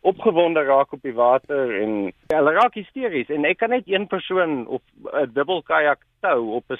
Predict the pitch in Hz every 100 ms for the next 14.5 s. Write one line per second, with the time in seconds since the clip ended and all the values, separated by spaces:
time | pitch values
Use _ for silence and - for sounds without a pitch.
0 | - 156 107 87 - _ _ _ - -
1 | 180 147 147 123 101 - 127 143 - 117
2 | 139 - 147 170 202 160 190 175 170 160
3 | 160 165 - 170 165 160 147 147 139 123
4 | 135 160 165 151 139 170 170 143 123 131
5 | 117 87 - - - - - 165 185 190
6 | 190 202 196 214 196 180 202 196 208 185
7 | 170 165 156 131 151 165 175 127 135 156
8 | 160 - 156 147 160 - 139 131 131 117
9 | _ _ - 131 127 113 _ _ 110 98
10 | 127 143 117 113 - 113 110 - 123 113
11 | 85 _ _ - 117 - 127 110 - -
12 | - - - 147 143 135 135 107 98 131
13 | 123 101 92 _ - _ - - - -
14 | - 98 113 131 110